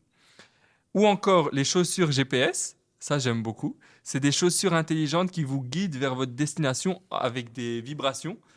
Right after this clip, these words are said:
Pour aller à droite, vibration à droite. Aller à gauche, vibration à gauche. Et le dernier, un service de réveil par chant d'oiseau. Donc, en gros, c'est un service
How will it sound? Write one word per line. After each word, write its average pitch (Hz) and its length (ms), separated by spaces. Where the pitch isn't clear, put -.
Pour 123 120
aller 120 120
à 113 80
droite, 117 260
vibration 110 460
à 107 60
droite. 127 420
Aller 110 200
à 110 100
gauche, 117 260
vibration 107 380
à 101 40
gauche. 120 280
Et 180 80
le 180 120
dernier, 139 340
un 123 140
service 139 600
de 117 120
réveil 127 440
par 127 260
chant 143 200
d'oiseau. 113 480
Donc, 131 140
en 120 100
gros, 113 180
c'est 143 140
un 107 100
service 131 500